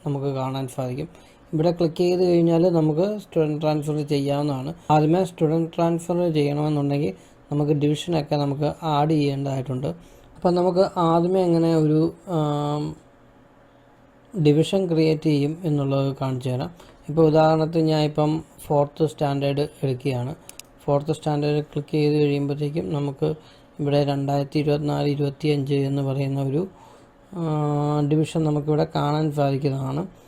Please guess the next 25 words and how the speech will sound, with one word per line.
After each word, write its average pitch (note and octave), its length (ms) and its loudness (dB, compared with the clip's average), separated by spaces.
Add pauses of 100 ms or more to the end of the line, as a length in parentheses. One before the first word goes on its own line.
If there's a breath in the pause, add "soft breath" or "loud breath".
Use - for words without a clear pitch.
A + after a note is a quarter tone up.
(220 loud breath)
ഇനിയിപ്പം F3+ 260 -2
നമുക്ക് F3 360 2
വേണ്ടത് E3+ 640 4 (180)
രണ്ടായിരത്തി D#3+ 520 2
ഇരുപത്തിയഞ്ച് D#3+ 640 2
ഇരുപത്തിയാറ് D3+ 680 2
എന്നുള്ളതാണ്. C#3 640 -2 (920 loud breath)
അപ്പോൾ E3+ 200 2
അത് F#3 180 2
നമുക്ക് E3 300 0
ഇവിടെ E3 300 0
ന്യൂ D#3+ 440 2 (160)
ഡിവിഷൻ D3 420 -2 (140)
എന്ന് C#3+ 140 -2
പറയുന്നത് C3+ 560 -2
ക്ലിക്ക് - 320 -8
ചെയ്യുക. C3 280 -4 (640 loud breath)
അപ്പോൾ - 140 -4
ന്യൂ D3 260 2
ഡിവിഷനിൽ D#3 460 0
ക്ലിക്ക് D3 200 -4
ചെയ്ത് D3+ 200 2
കഴിയുമ്പോൾ D3 380 2
ആ D3 40 0
ഡിവിഷൻ്റെ C#3+ 480 -2